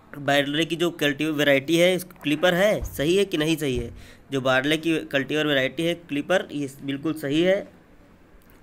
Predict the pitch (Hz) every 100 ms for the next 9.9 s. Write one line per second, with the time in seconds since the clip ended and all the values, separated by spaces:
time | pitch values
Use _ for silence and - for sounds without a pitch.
0 | - 143 151 139 143 180 143 143 170 147
1 | 139 127 113 117 - - - - - 135
2 | 139 151 180 180 185 156 135 139 135 165
3 | 156 156 156 170 160 160 165 160 160 196
4 | 180 120 - - - - - - 127 123
5 | 135 170 165 123 127 139 - 135 131 143
6 | 175 185 135 127 123 143 127 127 135 123
7 | 117 135 131 123 - _ - - - -
8 | - - - - - - 135 139 151 151
9 | 160 160 175 196 190 143 139 135 -